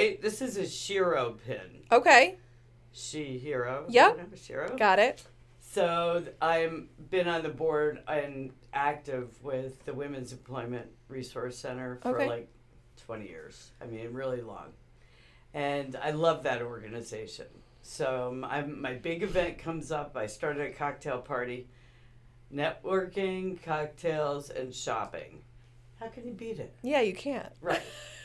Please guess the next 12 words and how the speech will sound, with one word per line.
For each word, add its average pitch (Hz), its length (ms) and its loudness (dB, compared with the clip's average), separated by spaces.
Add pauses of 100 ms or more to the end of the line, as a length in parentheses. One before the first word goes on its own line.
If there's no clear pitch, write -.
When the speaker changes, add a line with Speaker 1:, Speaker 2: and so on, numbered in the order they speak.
(140)
Speaker 1:
So 202 120 6
this 196 220 2
is 220 100 -6
my 226 180 4
fifteenth 196 720 0
year, 165 380 2
and 156 100 -2
it's 135 160 -8
the 160 80 -10
beginning 147 440 -4
of 151 140 -6
June. 135 760 -6